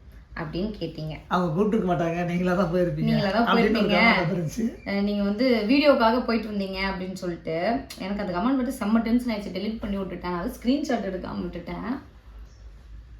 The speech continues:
Speaker 1: அவங்க கூப்பிட்டாங்க, கூப்பிடல அப்படிங்கிறத விட, நீங்க எப்படி நாங்க வீடியோக்காக போனோம் அப்படிங்கிறீங்க. யோகா பார்த்தீங்கன்னா, பத்து நாளைக்கு முன்னாடியே நமக்கு வந்து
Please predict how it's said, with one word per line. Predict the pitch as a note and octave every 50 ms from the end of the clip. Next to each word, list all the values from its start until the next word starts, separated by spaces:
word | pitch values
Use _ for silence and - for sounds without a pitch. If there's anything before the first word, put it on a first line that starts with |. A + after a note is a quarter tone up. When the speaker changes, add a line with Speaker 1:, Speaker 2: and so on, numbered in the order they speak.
| - - - - - - - -
Speaker 1:
அவங்க | - - F3 F3 E3+ E3+ E3+ E3 D3+
கூப்பிட்டாங்க, | - - F4+ G4 G4 - - E4 D#4 D4 D4 E4 D4+ -
கூப்பிடல | - C#4+ C#4+ B3 - C#4 C4 B3+ B3 B3
அப்படிங்கிறத | A#3 G#3 G3 G3 G#3 G3 G3 F#3+ F#3 G3
விட, | A3 C#4+ F4
நீங்க | E4 D#4 C#4 B3 B3+ B3+
எப்படி | C4+ B3 A3+ A3+ - - - F4+
நாங்க | D4 C#4 B3 A#3 A3
வீடியோக்காக | G#3+ A#3+ C4 C#4+ C#4 C#4+ C#4 C4+ - B3+ C4+ C4+ D#4
போனோம் | D#4 - A3 G#3+ A3+ A3+ A3 G#3+ G#3+
அப்படிங்கிறீங்க. | F#3 G3+ G3+ G3+ G3+ G3 F#3+ F#3+ F#3+ F#3+ A3+ C#4 E4 - - - - - - - - - -
யோகா | - F#3 G3+ A#3 B3+ D4 C#4+ A#3
பார்த்தீங்கன்னா, | A3+ G3+ G3+ G#3 G3 G#3+ C#4 D#4+
பத்து | - B3 G3+ G3+ - G#3+
நாளைக்கு | G#3+ G#3 G#3+ B3+ C4 C4 B3
முன்னாடியே | A3+ G#3+ A3 A3+ A3+ G#3+ G#3+ B3 C#4
நமக்கு | C#4 A#3+ G#3+ G#3 G3+ F#3+ F#3+
வந்து | F#3+ F#3 F#3+ F#3+ G3 A3+ B3+ D4+ F4+ F4+